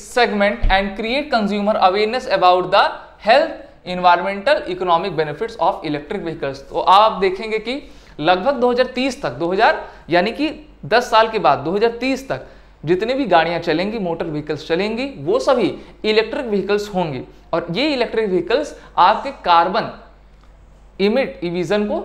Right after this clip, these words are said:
सबसे कम करेंगी, जिससे कि हमारा जो atmosphere रहेगा,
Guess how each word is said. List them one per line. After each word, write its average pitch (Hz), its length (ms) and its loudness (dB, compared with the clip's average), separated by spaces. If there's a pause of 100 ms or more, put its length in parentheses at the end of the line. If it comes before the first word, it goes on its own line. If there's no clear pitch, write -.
(140)
सबसे 185 340 -4
कम 214 260 -6
करेंगी, 139 560 -4
जिससे 143 300 -8
कि 247 180 -10
हमारा 147 420 -2 (540)
जो 147 420 0
atmosphere 151 600 0
रहेगा, 196 400 -2